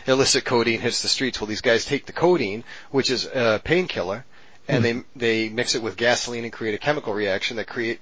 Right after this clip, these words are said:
Speaker 1: and create a drug called crocodile.
Speaker 2: Okay.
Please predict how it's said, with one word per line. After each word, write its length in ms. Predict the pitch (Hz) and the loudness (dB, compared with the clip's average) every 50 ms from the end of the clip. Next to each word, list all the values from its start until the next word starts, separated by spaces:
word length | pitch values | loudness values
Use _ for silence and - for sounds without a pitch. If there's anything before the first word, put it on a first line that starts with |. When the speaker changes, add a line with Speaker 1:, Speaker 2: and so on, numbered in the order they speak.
| - - | -10 -10
Speaker 1:
and 140 | 127 120 107 | -10 -8 -8
create 280 | - - 120 123 127 | -6 -4 -2 -2 0
a 40 | 135 | -2
drug 300 | 123 - 110 110 104 95 | -2 0 0 -2 -2 -4
called 320 | - - 117 107 104 101 - - - - - - - - | -6 -4 -2 -2 -2 -4 -6 -12 -20 -20 -20 -20 -18 -4
crocodile. 680 | - - 131 120 - 117 - 92 78 73 73 - - - - - - - - - - - - - - - - | 2 4 4 4 4 0 -2 -2 -2 -4 -6 -10 -14 -16 -20 -20 -20 -20 -20 -20 -20 -20 -14 -10 -8 -8 -6
Speaker 2:
Okay. 480 | 95 - - - 117 107 107 135 151 - | -4 -2 0 2 4 4 6 4 4 2